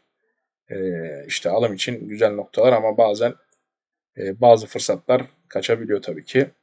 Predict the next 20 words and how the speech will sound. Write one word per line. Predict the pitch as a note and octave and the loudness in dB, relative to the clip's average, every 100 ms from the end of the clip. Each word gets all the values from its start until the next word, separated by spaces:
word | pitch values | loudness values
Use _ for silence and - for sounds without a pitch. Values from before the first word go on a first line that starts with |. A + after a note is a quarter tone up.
| _ _ _ _ _ _ - | _ _ _ _ _ _ -12
E, | G#2 G2 | -12 -10
biz | A#2 - | -10 -6
de, | A2 | 0
de, | A2+ - _ _ _ - | 0 -2 _ _ _ -10
e, | G2 | -4
gelişen | G#2 G#2 - D3+ | -2 0 0 2
bir | C3 | 0
ülke | B2 B2+ | 0 -2
olduğumuz | B2 C3+ C3+ | -2 -2 -2
için | - A2+ - | -4 -6 -12
güzel | G#2 G#2+ B2+ | -6 6 6
firma | B2 A2+ A#2 | 6 -4 -4
sayısı | A#2 A2 - B2+ | -2 -4 -2 0
da | B2+ - _ _ _ _ _ _ | 0 -2 _ _ _ _ _ _
açıkçası | G#2 - - A#2 C#3 | -8 -6 -4 -2 -2
yüksek. | B2 A2 - A2 - | -4 -6 -4 -4 -2
Yani | A2 G#2 | -4 -4
portföyünüz | - A#2 - B2 B2 - - _ _ _ _ | -4 -6 -2 -2 -2 -8 -14 _ _ _ _
yeterli | A2+ - B2 A#2+ | 0 4 4 6
değilse | C#3 C#3 - C3 | 4 4 6 4